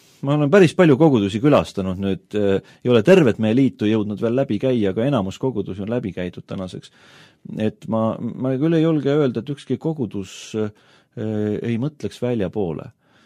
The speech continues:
Toon lihtsalt näite, üheteistliikmeline Koeru kogudus.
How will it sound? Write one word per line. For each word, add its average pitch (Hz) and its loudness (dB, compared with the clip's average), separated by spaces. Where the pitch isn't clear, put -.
Toon 143 0
lihtsalt 147 0
näite, 107 0
üheteistliikmeline 120 0
Koeru 123 -2
kogudus. - -10